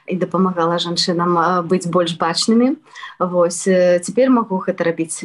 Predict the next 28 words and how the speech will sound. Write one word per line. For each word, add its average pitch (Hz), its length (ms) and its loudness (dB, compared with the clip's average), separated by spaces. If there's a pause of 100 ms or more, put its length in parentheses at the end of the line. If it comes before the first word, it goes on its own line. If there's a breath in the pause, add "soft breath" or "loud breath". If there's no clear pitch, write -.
у 180 160 0
іншы 208 240 2
спосаб, 233 560 -2
і - 20 2
я 175 140 2
ду-, 175 160 -4
с-, - 240 -10
спосаб, 190 480 -6
я 180 100 0
думаю, 185 380 2
што 202 640 0 (160)
насамрэч 165 480 -4
у 175 80 -4
нас 170 160 -6
яшчэ 160 240 -4
багата 143 400 -6
працы. - 400 -10 (920 loud breath)
Всё - 80 -16
ж 190 80 -4
такі 170 320 -2
ў 170 80 0
Беларусі 175 560 -2
пяцьдзясят 170 400 -4
чатыры 165 240 -4
адсоткі 165 400 -6
жанчынаў, 196 560 0
пакуль 185 320 -2
мы 180 80 2